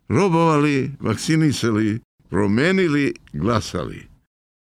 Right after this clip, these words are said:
Teritorija sve manja, zemlja okupirana, u političkom sistemu vršljaju zapadne političke stranke i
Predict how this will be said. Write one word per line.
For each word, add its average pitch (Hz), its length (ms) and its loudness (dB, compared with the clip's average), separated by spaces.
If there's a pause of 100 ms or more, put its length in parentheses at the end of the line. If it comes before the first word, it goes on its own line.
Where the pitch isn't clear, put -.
(400)
Teritorija 185 840 2
sve 180 300 0
manja, 110 500 4 (420)
zemlja 131 520 0
okupirana, 101 960 0 (300)
u 85 140 0
političkom 120 880 -2
sistemu 120 720 -2
vršljaju 120 600 -2
zapadne 101 680 -2
političke 101 760 -6
stranke 107 840 -4 (160)
i 113 340 0